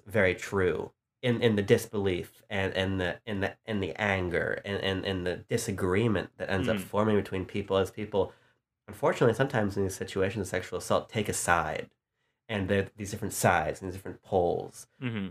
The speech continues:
Speaker 1: And even just on a, on a human level beyond that, all these women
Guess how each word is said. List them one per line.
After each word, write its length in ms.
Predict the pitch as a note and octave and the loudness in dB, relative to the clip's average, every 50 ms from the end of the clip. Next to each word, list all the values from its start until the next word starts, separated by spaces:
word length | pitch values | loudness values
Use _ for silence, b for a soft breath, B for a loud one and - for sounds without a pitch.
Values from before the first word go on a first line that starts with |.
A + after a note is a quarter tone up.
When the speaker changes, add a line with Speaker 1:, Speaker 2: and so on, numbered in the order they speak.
| - _ | -10 _
Speaker 1:
And 480 | - B2+ A#2+ A#2 A2 A2 G#2+ G#2 G2+ - - - _ _ _ _ _ _ _ _ _ _ _ _ _ _ _ _ _ _ _ - | -2 2 2 4 4 4 2 0 -2 -4 -10 -16 _ _ _ _ _ _ _ _ _ _ _ _ _ _ _ _ _ _ _ -4
even 280 | D3 D#3+ - D#3 C#3+ | -2 2 6 6 6
just 160 | B2+ C3 A#2+ - | 6 6 6 6
on 100 | B2+ A#2 | 6 6
a, 120 | A2+ A2+ - | 6 6 6
on 140 | A2+ G#2+ | 4 2
a 40 | G#2 | 2
human 320 | G#2 - G3+ G3+ F#3+ D#3 C3 | 4 6 8 8 8 8 6
level 180 | A#2 A2+ A2+ | 4 4 4
beyond 320 | G#2 A#2 B2 D#3 F3 D#3 A#2+ | 4 4 4 6 4 4 4
that, 220 | G#2+ G#2 - - | 4 2 2 0
all 160 | - C3+ E3 F3 | 0 0 2 2
these 180 | D#3 C3+ - | 2 2 2
women 600 | A#2 A#2 C#3 E3 D#3 B2 G#2+ G#2 G2+ G2+ G2+ G2+ | 2 2 4 4 6 4 4 4 2 -2 -4 -8